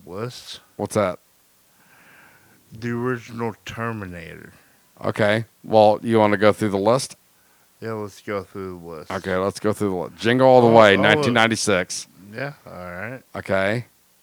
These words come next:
Speaker 1: Um,
Speaker 2: The fuck? How do I
Speaker 1: Hello? Oh, just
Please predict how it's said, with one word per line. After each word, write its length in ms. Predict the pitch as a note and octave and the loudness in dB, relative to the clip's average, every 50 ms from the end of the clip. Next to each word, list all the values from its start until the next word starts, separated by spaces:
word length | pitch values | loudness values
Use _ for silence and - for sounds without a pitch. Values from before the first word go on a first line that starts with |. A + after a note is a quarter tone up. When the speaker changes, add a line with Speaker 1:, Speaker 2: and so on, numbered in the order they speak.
| _ _ _ F2+ | _ _ _ -18
Speaker 1:
Um, 440 | F2+ F2+ F#2 F2+ F2 F2 E2+ E2 D#2+ | -14 -14 -12 -12 -12 -14 -16 -16 -14
Speaker 2:
The 140 | - A2+ G#2 | -12 -12 -12
fuck? 480 | F#2+ - - - - C3 C3 C3 B2 _ - _ _ _ _ _ _ _ _ | -12 -14 -18 -14 -6 -6 -4 -4 -6 _ -20 _ _ _ _ _ _ _ _
How 220 | - - B2 B2 | -16 -12 -10 -8
do 140 | B2+ C3 C3 | -8 -6 -4
I 260 | B2+ B2 A#2+ A2+ G2 - _ _ _ _ _ _ _ _ - | -2 -2 -2 -2 -6 -10 _ _ _ _ _ _ _ _ -18
Speaker 1:
Hello? 360 | F#2+ F2+ E2+ F2 F#2+ G#2+ B2 - _ _ _ _ _ _ _ _ _ _ _ _ _ _ _ _ _ _ _ _ - | -16 -14 -12 -10 -10 -12 -12 -14 _ _ _ _ _ _ _ _ _ _ _ _ _ _ _ _ _ _ _ _ -20
Oh, 340 | A#2+ B2 B2+ C3 C3 B2+ A2+ A2 | -20 -18 -18 -16 -16 -16 -16 -18
just 320 | A2+ A2+ A2 G#2+ - - | -18 -20 -20 -20 -20 -20